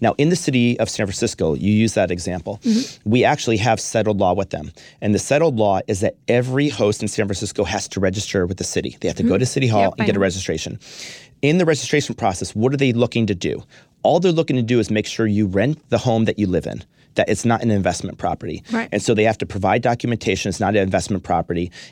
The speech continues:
Speaker 1: And we don't allow homes listed in San Francisco that are not registered. And they actually cap the number of nights. I believe it's
Speaker 2: Yeah,
Speaker 1: ninety
Speaker 2: it's ninety
Speaker 1: days.
Speaker 2: days.
Speaker 1: Um, and it varies by city, so I kinda can f-,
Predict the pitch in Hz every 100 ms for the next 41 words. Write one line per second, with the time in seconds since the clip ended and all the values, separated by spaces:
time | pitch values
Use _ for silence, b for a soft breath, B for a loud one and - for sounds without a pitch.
0 | - 104 107 131 135 123 117 107 - 123
1 | 104 101 104 - - 95 117 - 101 -
2 | 101 - - - - 92 92 - 104 101
3 | - 92 85 - - 87 - B B B
4 | B 110 113 113 - 117 117 127 117 110
5 | 104 101 - 135 123 107 101 95 92 87
6 | 95 85 82 104 101 110 120 107 98 -
7 | 107 - 190 190 190 - 202 190 190 -
8 | 104 95 85 87 B - 110 95 117 123
9 | 110 98 98 95 - 92 85 90 92 120
10 | 98 90 101 -